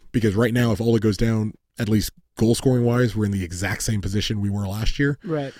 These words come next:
Speaker 1: Um, so until that kinda gets sorted and figured out a little bit, we need, we would have needed at least one more M L S capable or above striker to come in. Um, we were, we were ready to compete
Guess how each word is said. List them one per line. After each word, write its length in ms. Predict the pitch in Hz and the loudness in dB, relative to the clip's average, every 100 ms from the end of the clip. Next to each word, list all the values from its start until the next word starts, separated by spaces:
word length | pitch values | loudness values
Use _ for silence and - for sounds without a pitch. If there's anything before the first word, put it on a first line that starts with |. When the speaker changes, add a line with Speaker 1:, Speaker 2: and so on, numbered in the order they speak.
| - | -12
Speaker 1:
Um, 300 | 113 110 185 - | -6 -4 -6 -4
so 180 | - 117 | 0 2
until 220 | - 120 | 4 2
that 180 | 110 - | 0 0
kinda 180 | 123 117 | 0 0
gets 180 | 113 | 0
sorted 300 | - 123 120 | 0 2 2
and 100 | 107 | 0
figured 240 | 110 110 110 | -2 0 0
out 120 | 117 | 0
a 20 | |
little 180 | 120 127 | 2 2
bit, 160 | 127 123 | 2 2
we 120 | 110 | 0
need, 220 | 107 104 - | 0 -2 -2
we 220 | 107 110 | 0 0
would 420 | 101 95 107 120 | -2 -4 2 2
have 80 | 107 | 2
needed 340 | 107 107 104 | 0 0 -2
at 160 | 95 98 | -4 -4
least 320 | 107 110 - | -2 -2 -4
one 280 | 98 104 110 | -4 0 2
more 380 | 107 107 104 - _ _ - _ _ | 2 2 0 -6 _ _ -20 _ _
M 140 | 120 117 | 2 4
L 140 | 113 | 4
S 120 | 104 | 2
capable 520 | - 120 107 113 110 - | 4 4 4 2 2 2
or 180 | 107 98 | 0 0
above 420 | 87 104 110 98 - | 0 0 0 -4 -8
striker 400 | - 113 101 107 | -4 -2 -2 -4
to 80 | |
come 140 | 98 104 | -2 0
in. 220 | 123 147 - _ _ _ _ _ - | 2 0 -6 _ _ _ _ _ -8
Um, 440 | 113 95 90 90 - _ _ _ _ _ 113 | -4 -4 -8 -14 -20 _ _ _ _ _ 2
we 120 | 135 | 4
were, 160 | 127 | 4
we 160 | 123 131 | 4 4
were 100 | 139 | 6
ready 200 | 127 120 | 6 4
to 80 | 107 | 0
compete 360 | 101 92 - | -2 -4 -8